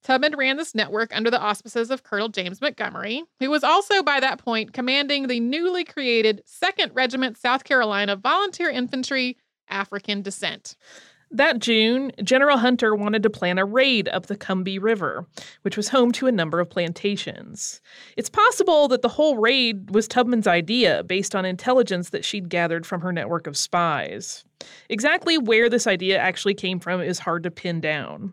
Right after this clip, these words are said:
Speaker 2: but the fact that Tubman played a critical role in it is absolutely undeniable, along with the fact that she told Hunter she'd only participate if Montgomery was in command.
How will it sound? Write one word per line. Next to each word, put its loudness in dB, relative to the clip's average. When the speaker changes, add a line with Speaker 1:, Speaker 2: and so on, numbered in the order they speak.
Speaker 2:
but -10
the -8
fact 0
that -10
Tubman 0
played 0
a -2
critical 2
role 6
in 4
it -2
is -2
absolutely 0
undeniable, -2
along 4
with 4
the 0
fact 0
that -4
she -2
told 2
Hunter 2
she'd -2
only 0
participate 0
if -4
Montgomery 0
was -2
in -4
command. -6